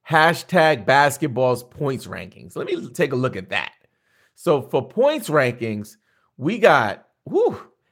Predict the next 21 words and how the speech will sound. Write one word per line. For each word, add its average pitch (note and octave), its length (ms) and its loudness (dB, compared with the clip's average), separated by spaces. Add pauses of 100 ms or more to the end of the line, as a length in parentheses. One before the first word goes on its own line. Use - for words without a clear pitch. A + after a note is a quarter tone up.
and C#3+ 140 -4
this B3 160 -4
is - 220 -8 (120)
twenty-two, A3+ 580 -8 (100)
this C4+ 180 -4
is E3+ 100 -4 (140)
two B3 140 -4
thousand G#3 340 4
twenty-three F#3 560 -4
twenty-four. D#3 880 -2 (300)
Joey E3+ 380 4
is C3 140 -2
going C3+ 300 -4
off. C3+ 200 0
Big F3 200 0
shout E3 240 4
out D#3 240 0
to C3 80 -8
Joey, C3 580 0 (180)
Joey D3 280 2
Mamone C#3+ 640 -2